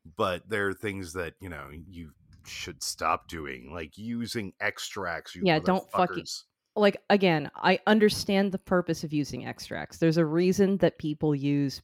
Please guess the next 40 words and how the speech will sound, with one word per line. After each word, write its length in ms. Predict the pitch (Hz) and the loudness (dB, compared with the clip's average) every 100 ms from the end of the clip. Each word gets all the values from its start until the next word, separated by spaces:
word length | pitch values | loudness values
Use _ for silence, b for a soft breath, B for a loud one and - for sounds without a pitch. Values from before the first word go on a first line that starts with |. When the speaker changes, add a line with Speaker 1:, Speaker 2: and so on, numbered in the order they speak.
| _ | _
Speaker 2:
peanut 280 | - 151 147 | -4 -4 -2
butter 220 | 139 127 | -2 -2
powder 460 | - 147 147 143 131 | -2 0 0 -2 -4
instead 320 | 131 139 135 | -6 -6 -4
of 80 | 131 | -2
actual 320 | 127 - 123 | -4 -6 -10
peanut 340 | - 156 147 | -6 -6 -4
butter, 380 | 143 131 131 131 b b _ | -2 0 0 -4 b b _
because 240 | 143 147 - | -4 -4 -4
despite 420 | - - 214 247 | -6 2 4 4
the 60 | |
fact 320 | - 151 143 - | 2 4 4 0
that, 100 | - | -4
like, 240 | 131 127 - | -4 -4 -2
you 120 | 127 | -2
know, 260 | 120 113 135 - - | -2 -6 -10 -18 -8
peanut 260 | - 226 302 | 0 0 2
bu-, 120 | 302 | -2
peanut 340 | - 247 440 | -2 -2 2
is 180 | 381 330 247 | 2 2 2
usually 340 | 330 330 370 | 2 4 4
a 60 | 180 | 4
fairly 360 | - 143 180 | 4 4 4
strong 320 | - 170 151 | 2 2 0
flavor, 480 | 139 175 220 165 143 | 2 2 4 4 0
like, 340 | 135 131 131 _ b b b _ _ _ _ | 0 -2 -2 _ b b b _ _ _ _
it 140 | - 180 | 4 6
won't 260 | 180 220 | 6 6
come 180 | - 196 | 4 2
across 460 | 165 185 180 143 123 | 4 6 6 6 -2
unless 180 | 147 139 | -8 -6
you're 80 | 143 | -4
using 280 | 135 131 123 | -4 -4 -6
peanut 260 | 156 143 | -4 -4
butter 220 | 135 131 127 | -2 -2 0
powder 400 | 151 147 135 127 | 2 2 2 -2
and 120 | 127 | -2
you're 80 | 127 | -2
using 280 | 135 135 | -2 -4
a 60 | 117 | -8